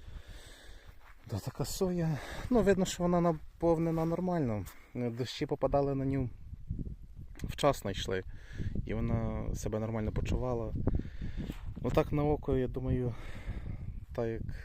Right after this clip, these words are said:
Ну, за, за три тони вона, ну, сто відсотків має дати.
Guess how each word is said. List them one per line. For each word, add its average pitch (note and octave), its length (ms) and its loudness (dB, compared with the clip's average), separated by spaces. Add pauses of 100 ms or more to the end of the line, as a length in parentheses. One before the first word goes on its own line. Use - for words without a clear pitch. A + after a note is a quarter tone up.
(1000)
Ну, C#3+ 120 -2
за, A2+ 220 2
за A#2 140 0
три C#3+ 200 -2
тони C#3 320 0
вона, A#2 400 0
ну, A#2+ 180 -6
сто - 220 -6
відсотків G2 440 -4
має G2 200 -4
дати. A2 380 -4